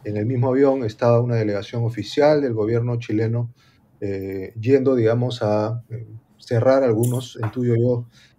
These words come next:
acuerdos relacionados a este, a este, eh, eh, convenio entre, entre Chile y, y, y California, ¿no? Para, para temas tecnológicos. Eh,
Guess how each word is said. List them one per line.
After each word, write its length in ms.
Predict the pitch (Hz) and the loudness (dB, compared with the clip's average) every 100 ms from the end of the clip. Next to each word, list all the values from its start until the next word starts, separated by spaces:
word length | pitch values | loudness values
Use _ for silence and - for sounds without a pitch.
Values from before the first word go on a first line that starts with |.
| _ | _
acuerdos 440 | 104 107 123 123 117 | -12 -2 0 0 -2
relacionados 800 | 107 101 - 107 117 117 120 98 | -2 -4 -6 -6 -2 -2 -2 -4
a 60 | |
este, 280 | 107 - 117 - | -6 -8 -12 -8
a 40 | |
este, 520 | 107 107 - 113 110 113 113 107 | -6 -6 -6 -4 -4 -8 -10 -12
eh, 200 | 98 95 - - 127 - _ | -12 -14 -20 -20 -20 -20 _
eh, 100 | 113 - _ | -18 -18 _
convenio 760 | - 107 120 139 131 123 117 107 | -8 -2 2 2 2 0 0 0
entre, 360 | 104 - 104 104 | -4 -4 -6 -6
entre 540 | 101 - 101 101 101 - _ | -10 -8 -8 -8 -12 -16 _
Chile 500 | - 127 120 113 110 | -8 -4 -2 -2 -2
y, 200 | 101 - - 117 _ | -6 -12 -16 -18 _
y, 180 | 104 101 | -12 -12
y 40 | |
California, 720 | - 104 107 147 139 110 95 98 | -12 -10 -4 -2 -2 -2 -10 -10
¿no? 180 | 175 | -10
Para, 280 | 208 110 107 | -10 -12 -10
para 200 | 107 104 | -10 -10
temas 260 | 104 117 113 | -6 -6 -6
tecnológicos. 720 | - 104 107 110 _ 107 _ _ _ - - - _ _ _ | -8 -8 -8 -8 _ -20 _ _ _ -20 -20 -20 _ _ _
Eh, 800 | 117 117 113 107 107 107 110 | 0 0 2 0 0 -2 -4